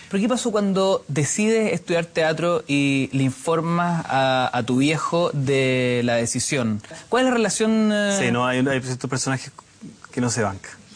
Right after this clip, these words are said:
Speaker 1: Definitivamente.
Speaker 2: Y ciertas temáticas también, como alguna ocurría hace treinta años atrás, que tampoco. Entonces ya lo tengo loco.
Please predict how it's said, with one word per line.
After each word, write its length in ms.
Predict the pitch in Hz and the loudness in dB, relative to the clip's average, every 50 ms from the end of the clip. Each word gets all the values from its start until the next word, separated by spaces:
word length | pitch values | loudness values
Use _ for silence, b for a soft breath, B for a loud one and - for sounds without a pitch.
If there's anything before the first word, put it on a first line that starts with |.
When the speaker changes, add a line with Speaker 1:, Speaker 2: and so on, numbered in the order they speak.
| B B B B B B | B B B B B B
Speaker 1:
Definitivamente. 680 | 151 156 127 185 180 180 226 233 233 240 220 - - 165 | -2 0 2 2 4 4 4 4 4 4 2 2 2 2
Speaker 2:
Y 40 | 143 | 2
ciertas 320 | 117 180 180 - 190 175 | 2 0 0 -2 -2 -2
temáticas 460 | - 156 160 185 180 180 175 175 175 | 0 0 2 2 2 2 0 0 0
también, 520 | 185 175 156 156 170 175 180 185 196 202 175 | 0 0 2 2 2 2 2 2 2 0 0
como 380 | - 160 143 139 135 135 139 | -2 -2 0 0 2 2 0
alguna 380 | 131 135 131 135 143 147 151 143 | 0 0 -2 -2 -2 0 0 0
ocurría 260 | 131 127 123 147 147 | 0 2 2 2 0
hace 140 | - 147 123 | 0 0 0
treinta 260 | 131 143 147 143 147 | 0 0 0 2 2
años 160 | 147 143 127 | 2 2 2
atrás, 160 | 117 135 160 156 | 0 -2 -2 -2
que 80 | - | -2
tampoco. 440 | 127 127 127 - - 214 180 131 127 | -2 -2 -2 0 0 0 2 2 2
Entonces 360 | 120 113 160 160 147 - 156 | 0 0 0 0 0 0 0
ya 120 | 135 139 135 | 0 0 2
lo 80 | 131 | 2
tengo 260 | 127 127 120 113 110 113 | 2 0 0 0 0 0
loco. 280 | 123 143 147 107 - | 0 0 0 -2 -4